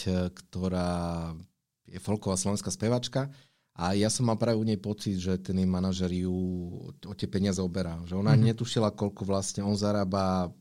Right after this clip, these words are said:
Speaker 1: netušila vôbec, aká je tá štruktúra a koľko tí spolu, spolu hráči v tej kapele zarábajú.
Speaker 2: Mhm.
Speaker 1: Ona dostala svojich pár stovák, ale pritom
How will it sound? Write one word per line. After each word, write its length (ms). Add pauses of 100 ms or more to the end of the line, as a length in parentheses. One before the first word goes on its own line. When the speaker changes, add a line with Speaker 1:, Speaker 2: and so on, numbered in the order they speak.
(180)
Speaker 1:
netušila 560
vôbec, 240
aká 240
je 20
tá 60
štruktúra 560
a 80
koľko 320
tí 80
spolu, 480 (480)
spolu 500 (1000)
hráči 420
v 140
tej 80
kapele 320
zarábajú. 480 (160)
Speaker 2:
Mhm. 200 (760)
Speaker 1:
Ona 160
dostala 320
svojich 220
pár 180
stovák, 460
ale 180
pritom 560